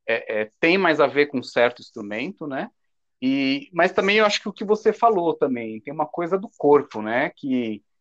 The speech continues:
acho que talvez como às vezes esportistas, você percebe alguns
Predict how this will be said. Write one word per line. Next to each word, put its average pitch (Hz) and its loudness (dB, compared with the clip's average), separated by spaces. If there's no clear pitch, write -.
acho 120 -2
que - -8
talvez 147 2
como 175 4
às 147 6
vezes 143 0
esportistas, 160 -6
você 127 -2
percebe 135 2
alguns 147 0